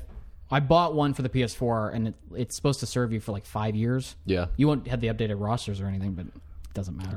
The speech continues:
Speaker 2: D-, yeah. Uh, another crazy one, while we're talking about, n-, like, updates to video games, I haven't played it, but, like, the newest Guitar Hero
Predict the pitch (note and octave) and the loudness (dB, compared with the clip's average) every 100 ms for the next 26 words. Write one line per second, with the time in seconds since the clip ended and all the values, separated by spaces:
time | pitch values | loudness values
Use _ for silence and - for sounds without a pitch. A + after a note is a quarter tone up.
0 | G2+ - F#2+ E2+ E2+ - - - - - | 2 4 2 2 -2 -8 -14 -16 -16 -16
1 | - - - G2+ G#2 A#2+ D3+ - A#2 G2 | -16 -16 0 2 4 4 2 4 4 4
2 | F#2 F2+ G#2 G#2 G2 F#2+ F2+ F2 - - | 2 2 4 4 4 2 2 0 0 2
3 | G2+ - F#2+ F#2 - F#2 G2+ - E2 F2+ | 2 4 2 4 2 4 2 2 2 4
4 | G2 A#2+ C3+ - - - B2+ D3 G2 - | 4 4 2 -2 0 4 6 6 2 4
5 | B2 A2+ D#2+ - - - - - A#2+ G#2 | 6 6 2 -4 -6 -4 2 6 6 6
6 | A2 G#2 G#2+ A#2+ B2 - - - - F2+ | 6 6 8 8 6 2 2 2 4 6
7 | G2 B2+ D3 E3 F#3+ G3 | 6 6 6 6 6 2